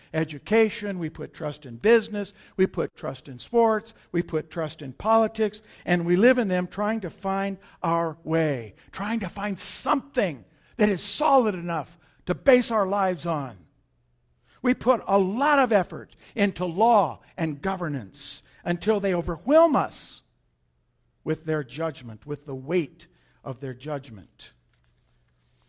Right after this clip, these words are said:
Do you see, we hang on to secondary things and make them ultimate. If you live only in common grace,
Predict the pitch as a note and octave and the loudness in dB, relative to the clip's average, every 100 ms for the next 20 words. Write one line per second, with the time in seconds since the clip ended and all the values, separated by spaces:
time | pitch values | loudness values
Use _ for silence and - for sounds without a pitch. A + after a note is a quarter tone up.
0 | _ _ _ _ _ _ _ _ - E3 | _ _ _ _ _ _ _ _ -12 -10
1 | D#3 A#3+ A3+ F#3+ D#3+ - - A3 A#3+ A3 | -8 -8 -8 -8 -12 -16 -10 -6 -4 -6
2 | A3+ F3+ C#3+ F#3+ F#3 E3+ D3+ C#3 C3+ C#3 | -8 -10 -10 -10 -10 -10 -10 -10 -10 -12
3 | C#3 C#3+ D3+ F#3 - F3 A#3 D4 - - | -10 -10 -10 -10 -12 -12 -12 -14 -20 -20
4 | _ _ _ _ _ _ _ _ _ _ | _ _ _ _ _ _ _ _ _ _
5 | _ _ _ _ _ _ _ - F#3 G3 | _ _ _ _ _ _ _ -6 -4 -2
6 | A#3+ C#4 C4 A3 G#3+ A3+ G#3+ E3 D3+ E3+ | -2 0 0 -2 -2 -2 -4 -4 -8 -8
7 | F3 F3+ C#3 C3+ D3+ | -8 -8 -8 -8 -8